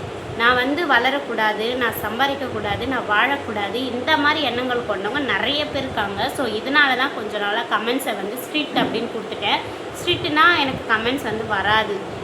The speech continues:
ஆ, ஒண்ணோ ரெண்டோ வரும். அந்த கமெண்ட்டை நான் பார்த்து எதுக்கு, நான் கண்டுக்க மாட்டேன். நான் வந்து பயங்கர போல்டு, சீரியஸா கண்டுக்க மாட்டேன். கண்டுக்காததால தான் இன்னைக்கு நான் ரெண்டு வருஷமா இந்த YouTube-ல டிராவல் பண்றேன். In case ஏதாவது ஒரு கமெண்ட்டை கண்டுக்கிட்டு அதுக்கு நான்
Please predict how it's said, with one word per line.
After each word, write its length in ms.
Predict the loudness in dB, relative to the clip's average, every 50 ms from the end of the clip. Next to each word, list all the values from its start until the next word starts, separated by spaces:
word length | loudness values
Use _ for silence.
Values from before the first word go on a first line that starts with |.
| -8 -4 -2
ஆ, 220 | 0 2 2 2
ஒண்ணோ 420 | 4 2 2 4 2 2 2 2 2
ரெண்டோ 340 | 0 0 0 0 0 0 0
வரும். 220 | 0 -2 -2 -2 -4 -6 -8 -8 -4 0
அந்த 260 | 0 2 2 2 0
கமெண்ட்டை 420 | 0 0 0 0 0 0 -2 0 0
நான் 340 | 4 6 6 6 6 4 2 2
பார்த்து 600 | 4 6 8 6 6 4 0 -2 0 0 0 2
எதுக்கு, 360 | 2 0 0 0 -2 -2 0 4
நான் 180 | 6 6 6
கண்டுக்க 420 | 4 4 0 0 0 -2 -2 0 0
மாட்டேன். 340 | 0 0 2 2 2 2
நான் 200 | 4 4 4 4
வந்து 220 | 4 2 0 0 0
பயங்கர 400 | 0 0 2 2 0 0 -2 -2
போல்டு, 520 | 0 0 2 2 2 2 2 0 0 0 -2 -2
சீரியஸா 340 | -4 -4 -4 -2 -2 0 0 0 0
கண்டுக்க 220 | 0 0 0 0 0
மாட்டேன். 260 | 0 0 0 -2 -2
கண்டுக்காததால 880 | -2 -2 -2 -2 -4 -4 -2 0 2 2 2 2 0 0 0 0 0 0
தான் 100 | -2 -2
இன்னைக்கு 240 | -2 -2 -2 -2
நான் 240 | -2 -2 -2 -2 -2 -4 -6 -8 -10 -8 -6 -4
ரெண்டு 240 | -2 0 0 0 0
வருஷமா 480 | 0 0 0 0 0 0 0 2 0 0
இந்த 160 | 0 0 -2
YouTube-ல 400 | -2 -4 -4 -6 -6 -6 -4 -4
டிராவல் 480 | -4 -2 0 2 4 4 4 2 0 -2
பண்றேன். 280 | -4 -2 -2 -4 -4
In 280 | -2 -4 -4 -4 -2 -2
case 200 | 0 0 0 -2
ஏதாவது 300 | 0 0 2 2 2 0
ஒரு 100 | 0 0 0
கமெண்ட்டை 400 | 0 0 0 0 -2 -2 -2 0
கண்டுக்கிட்டு 520 | 0 0 0 -2 -2 -4 -4 -4 -2 0
அதுக்கு 340 | 0 0 0 -2 -2 -4 -2
நான் 240 | 0 0 0 -2